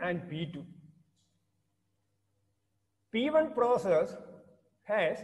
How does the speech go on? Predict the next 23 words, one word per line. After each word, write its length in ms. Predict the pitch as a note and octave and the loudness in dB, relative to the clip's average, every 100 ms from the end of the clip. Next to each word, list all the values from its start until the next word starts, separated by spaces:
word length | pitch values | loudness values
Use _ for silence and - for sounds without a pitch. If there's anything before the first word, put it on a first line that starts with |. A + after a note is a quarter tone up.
| - - - _ _ | -14 -20 -20 _ _
is 240 | G#3 A#3 A3+ | -2 -2 -4
evolving 600 | - F3+ A3+ B3 B3+ B3+ F3+ | -10 2 6 6 6 4 2
according 380 | E3+ G#3 G#3 G#3 | 0 2 2 0
to 80 | F#3 | 0
a 40 | |
Markov 500 | E3 E3+ - G3 - | 0 0 -2 -4 -4
chain, 460 | F#3 F3+ A#2+ - - | -2 -2 -2 -8 -10
one 320 | D3 F3 F#3 - | -4 -2 -4 -4
to 260 | F#3 F#3 - - - - _ _ _ _ - | -4 -4 -12 -20 -20 -20 _ _ _ _ -12
et 140 | D#3 - | -10 -6
cetera 340 | E3+ D#3 C#3+ - - | -6 -2 -4 -6 -6
M. 220 | D3+ D#3 A#2+ - - - _ _ _ _ _ _ _ _ _ _ _ _ _ _ _ _ _ _ _ _ | 0 0 0 -16 -20 -20 _ _ _ _ _ _ _ _ _ _ _ _ _ _ _ _ _ _ _ _
And 220 | A3 A#3 | -2 2
the 60 | A3 | 0
P 260 | A3 A3+ A3 | 0 -2 0
two 180 | C4 A#3+ | 0 0
process, 440 | A3 A3 F#3 D#3+ - - - - - | 2 2 2 -2 -6 -16 -20 -20 -6
this 200 | G#3+ A#3 | -4 -2
is 180 | C4 G#3 | -4 -4
on 220 | F#3+ G#3 | -2 0
a 80 | G3 | 0
Markov 500 | E3 F3 E3 G3+ - | 0 0 0 -2 -2
chain, 380 | F3 C3+ G#2+ | -2 -2 -6